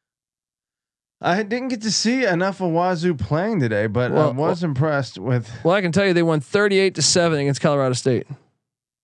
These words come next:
Speaker 1: Again, hard to take a lot away
Speaker 2: Can
Speaker 1: from
Speaker 2: we
Speaker 1: that.
Speaker 2: talk about Jake Dickert though? And his defenses?
Speaker 1: Yeah.
Speaker 2: He gave up seventeen to Idaho in the first, first game, fourteen to Wisconsin in Madison,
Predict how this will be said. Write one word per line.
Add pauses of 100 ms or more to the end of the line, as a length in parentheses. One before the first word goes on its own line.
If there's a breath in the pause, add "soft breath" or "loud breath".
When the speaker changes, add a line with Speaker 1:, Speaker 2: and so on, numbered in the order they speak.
Speaker 1:
Again, (420)
hard
to
take
a
lot
away
Speaker 2:
Can
Speaker 1:
from
Speaker 2:
we
Speaker 1:
that.
Speaker 2:
talk
about
Jake
Dickert
though? (1400)
And
his
defenses? (440)
Speaker 1:
Yeah. (320)
Speaker 2:
He
gave
up
seventeen
to
Idaho
in
the
first, (160)
first
game, (200)
fourteen
to
Wisconsin
in
Madison,